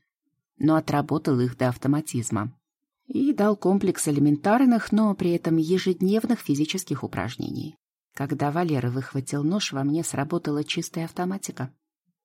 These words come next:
«Прямо-таки техасская резня бензопилой шесть», произносит Валера, потирая травмированную кисть руки. «Что?» — не понял Саша Радж.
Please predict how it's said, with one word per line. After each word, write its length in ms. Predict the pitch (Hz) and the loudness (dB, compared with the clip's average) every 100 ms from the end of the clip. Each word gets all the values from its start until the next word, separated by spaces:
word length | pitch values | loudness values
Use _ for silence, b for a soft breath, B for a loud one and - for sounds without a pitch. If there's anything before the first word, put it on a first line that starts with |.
| _ _ _ 147 | _ _ _ -6
«Прямо-таки 560 | 120 117 113 - - 135 | -4 -2 -2 -6 -6 -4
техасская 720 | - 160 147 139 - - 175 | -2 -2 0 -2 -2 -2 0
резня 480 | 147 139 120 135 151 | 0 0 0 2 0
бензопилой 840 | 143 135 135 151 147 151 135 151 | 0 2 2 0 0 0 2 -2
шесть», 580 | - - 120 123 - - - _ _ _ | -4 -6 -4 -4 -6 -14 -20 _ _ _
произносит 680 | - 139 127 - 120 - - | -4 -4 -2 -4 -6 -8 -6
Валера, 380 | 143 165 240 220 | -2 0 2 0
потирая 520 | 156 - 139 143 131 | -2 -6 -4 -4 -4
травмированную 880 | - 156 139 143 156 165 151 135 127 | -4 -4 -2 -2 -2 0 0 0 -2
кисть 360 | - 127 - | -4 -8 -6
руки. 400 | 160 156 - 131 - _ _ _ _ _ | -8 -6 -4 -4 -6 _ _ _ _ _
«Что?» — 500 | - - 139 143 247 _ _ _ _ | -16 -6 -2 -2 -6 _ _ _ _
не 160 | 143 | -2
понял 360 | 143 - 127 120 | 0 -2 -2 -2
Саша 500 | 123 131 117 - 127 | -6 -6 -6 -6 -6
Радж. 400 | - 147 123 - | -6 -8 -8 -14